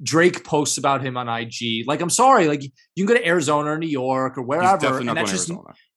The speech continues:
Speaker 2: Yeah.
Speaker 1: Well, th-, but that's just not gonna be the case where
Speaker 2: No.
Speaker 1: you're gonna go s-, play, play in Arizona State's ice, right? Like, where is he going, right? Are you gonna go play for the Kings? You think Drake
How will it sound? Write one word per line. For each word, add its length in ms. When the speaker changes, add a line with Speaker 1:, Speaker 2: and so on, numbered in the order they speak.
Speaker 2:
Yeah. 180
Speaker 1:
Well, 100
th-, 140
but 100
that's 160
just 140
not 160
gonna 120
be 100
the 100
case 440
where 140
Speaker 2:
No. 60
Speaker 1:
you're 100
gonna 20
go 60
s-, 120
play, 280
play 180
in 80
Arizona 340
State's 300
ice, 400
right? 140
Like, 100
where 160
is 80
he 100
going, 540
right? 180
Are 40
you 100
gonna 120
go 100
play 240
for 120
the 80
Kings? 720
You 140
think 280
Drake 460